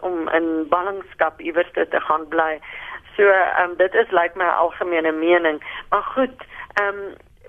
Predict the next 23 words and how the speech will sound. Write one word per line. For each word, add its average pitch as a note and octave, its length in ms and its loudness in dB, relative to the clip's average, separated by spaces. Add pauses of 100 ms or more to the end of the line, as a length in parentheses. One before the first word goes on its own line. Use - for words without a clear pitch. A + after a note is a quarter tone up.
van D#4 140 2
die C#4+ 280 0
reaksie A#3+ 520 0
wat A#3 180 2
'n A3+ 60 -4
mens A3 200 -2
nou G3 120 -2
gesien A#3+ 380 -2
het A#3 160 2
gister, A#3+ 460 0
byvoorbeeld F#3+ 460 0
iemand A3 300 0
soos G#3+ 220 -8
Tendai G3+ 560 0
Biti F#3 520 -6
wat D#3+ 300 0
lank F3 400 -2
in F3 60 -12
die E3+ 80 -2
oppositie E3 600 -4
was, D#3+ 320 0
hy D3 160 -4
was E3 120 -4